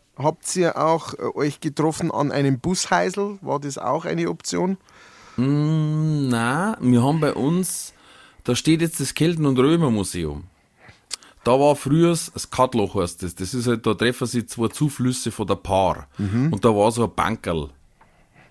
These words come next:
Speaker 2: Da
Speaker 1: Mhm.
Speaker 2: hast du die treffen können, ohne dass du jetzt irgendwie Anwohner groß aufregst.
Speaker 1: Hm.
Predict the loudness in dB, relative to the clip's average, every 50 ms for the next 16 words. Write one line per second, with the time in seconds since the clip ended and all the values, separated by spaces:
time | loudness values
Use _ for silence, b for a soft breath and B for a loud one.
0 | b b 2 6 6 6 4 2 -2 0 2 2 2 2 0 -4 -2 2 2 2
1 | 2 2 2 4 4 4 4 4 4 2 2 2 -2 -6 -6 -6 -6 -12 -10 _
2 | 0 2 2 4 2 2 2 4 4 4 4 4 4 4 2 2 0 0 0 0
3 | 0 0 -2 -2 0 0 0 0 0 -4 -4 -4 -6 -14 -14 -16 -18 _ -6 -4
4 | -2 -2 -4